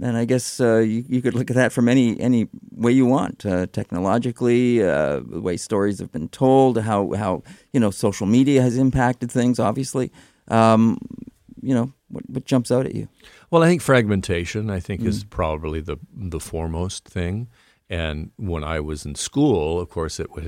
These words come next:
Speaker 2: had, had begun.
Speaker 1: Mm.
Speaker 2: Um, but none of us really, you know, in, in the late eighties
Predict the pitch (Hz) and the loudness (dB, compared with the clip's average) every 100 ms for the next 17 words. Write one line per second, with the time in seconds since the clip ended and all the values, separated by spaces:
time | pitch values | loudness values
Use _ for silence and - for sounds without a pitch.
0 | 80 76 - 80 73 76 - 113 113 80 | -8 -8 -10 -10 -10 -14 -4 -2 0 -2
1 | 67 - 110 104 104 _ - 76 73 71 | -6 -2 0 0 -4 _ -10 -8 -8 -10
2 | 71 - _ 101 95 92 104 113 113 90 | -10 -14 _ -8 -4 -2 0 2 2 0
3 | 80 - - 90 92 85 80 76 76 92 | -4 -8 -10 -4 -2 -2 -2 -6 -8 -8
4 | 85 76 73 - 85 78 76 - 90 78 | -6 -6 -8 -8 -8 -8 -8 -10 -10 -8
5 | 76 78 73 76 92 87 73 78 | -8 -10 -10 -6 -4 -4 -8 -12